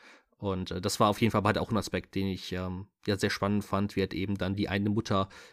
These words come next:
immer eben auf die, ähm, ja, auf die, in Anführungszeichen, äh, Fangirls, ähm, dort reagiert hat. Das fand ich auch nochmal eine wichtige Perspektive.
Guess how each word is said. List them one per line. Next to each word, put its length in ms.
immer 220
eben 280
auf 220
die, 320
ähm, 400
ja, 200
auf 160
die, 260
in 100
Anführungszeichen, 920
äh, 140
Fangirls, 960
ähm, 280
dort 340
reagiert 540
hat. 300
Das 160
fand 120
ich 80
auch 140
nochmal 160
eine 80
wichtige 440
Perspektive. 640